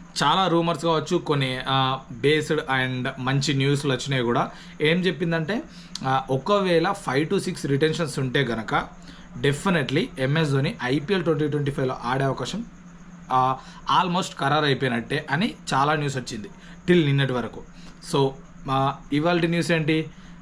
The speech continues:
ఫైవ్ రిటెన్షన్స్ ప్రతి టీంకి వచ్చేసినాయి. అంటే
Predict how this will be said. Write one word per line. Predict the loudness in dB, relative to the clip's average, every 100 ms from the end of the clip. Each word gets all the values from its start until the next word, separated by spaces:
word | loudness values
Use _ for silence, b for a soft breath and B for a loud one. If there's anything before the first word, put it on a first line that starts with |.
| B -20 -12
ఫైవ్ | 0 2 4
రిటెన్షన్స్ | 4 4 2 0 -6 -10 -4
ప్రతి | -2 -2 0 0 0 -4 -2
టీంకి | 0 2 0
వచ్చేసినాయి. | 0 -2 -4 -8 -12 B B -6
అంటే | 0 0